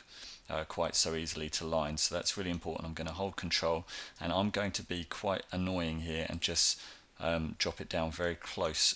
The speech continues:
to the edges here, um, uh, 'cause I don't want to snap to the actual edges. So this, you know, obviously involves a little bit more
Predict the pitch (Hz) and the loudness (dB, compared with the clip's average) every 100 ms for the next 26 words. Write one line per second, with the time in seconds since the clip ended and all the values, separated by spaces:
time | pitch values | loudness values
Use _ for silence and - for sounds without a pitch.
0 | - - 78 78 76 69 67 - 71 - | 2 -4 -2 -2 -2 0 0 0 -2 2
1 | - - - - - - 73 73 73 76 | 2 2 -12 -12 -14 -8 -4 -2 -2 -4
2 | 78 - - - - - 73 - - 85 | -6 -14 -20 -20 -16 -8 -4 -4 -4 -4
3 | 78 - 85 82 82 82 - - - - | -2 2 2 0 -2 -4 -2 4 6 6
4 | 80 - - 78 78 78 - 78 76 80 | 2 -4 -6 -6 -4 -4 -2 -2 -2 -4
5 | 78 73 73 - - - - - - 82 | -2 -2 0 0 0 -6 -10 -4 -2 -2
6 | 87 - - - - 82 76 76 78 - | 4 6 6 2 -6 -4 -2 -4 -2 -2
7 | 78 76 78 78 73 - 78 - - 78 | -2 -4 -2 -2 -2 -4 -4 -6 -8 -6
8 | 76 76 | -4 -6